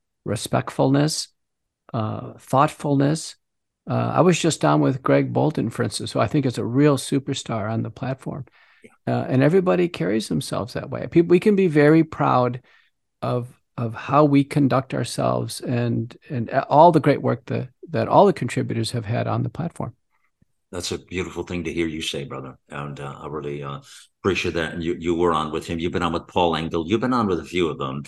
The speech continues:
Speaker 2: They all set it up themselves with you. I had nothing to do with it. Um, uh, you know, everybody has to do their own thing. And, um, um, and, you know, by the way, um, we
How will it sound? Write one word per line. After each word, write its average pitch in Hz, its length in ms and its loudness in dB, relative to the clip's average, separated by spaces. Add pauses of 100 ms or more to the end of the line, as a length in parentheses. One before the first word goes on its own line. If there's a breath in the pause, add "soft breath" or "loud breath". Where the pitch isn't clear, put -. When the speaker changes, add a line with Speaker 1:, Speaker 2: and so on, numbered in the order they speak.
(340 loud breath)
Speaker 2:
They 107 160 4
all 113 160 6
set 107 280 2
it 98 100 2
up 95 180 0
themselves 87 480 -2
with 90 160 0
you. 87 120 2
I 85 100 0
had 85 160 -2
nothing 90 300 2
to 101 40 -2
do 117 220 6
with 92 160 4
it. 87 280 2 (380 loud breath)
Um, 80 580 0
uh, 95 60 -6
you 95 240 -2
know, 82 140 0
everybody 85 640 -2
has 87 180 -4
to 82 80 -8
do 90 160 -2
their 82 180 0
own 85 160 -2
thing. 78 380 -4
And, 73 260 -8
um, 69 320 -6 (440 loud breath)
um, 80 420 -6
and, 107 260 2
you 120 120 0
know, 107 120 4
by 127 240 0
the 113 120 2
way, 87 500 2
um, 82 640 -6 (100)
we 131 500 -2